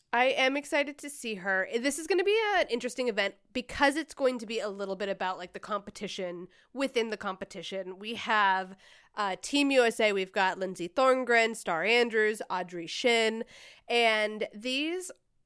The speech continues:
are three women that are not necessarily, like, top, top, top U S women,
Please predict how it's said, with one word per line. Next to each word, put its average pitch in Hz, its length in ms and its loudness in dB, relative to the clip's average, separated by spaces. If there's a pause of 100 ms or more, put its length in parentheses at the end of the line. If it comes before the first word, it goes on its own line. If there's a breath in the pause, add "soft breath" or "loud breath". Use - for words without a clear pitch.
(100)
are 247 240 6
three 302 320 0
women 330 340 0
that 262 100 2
are 226 120 2
not 233 320 2
necessarily, 240 1080 2
like, 170 240 -4
top, - 360 0
top, - 280 -4 (140)
top - 500 2 (360 soft breath)
U 214 260 2
S 208 240 0
women, 202 480 0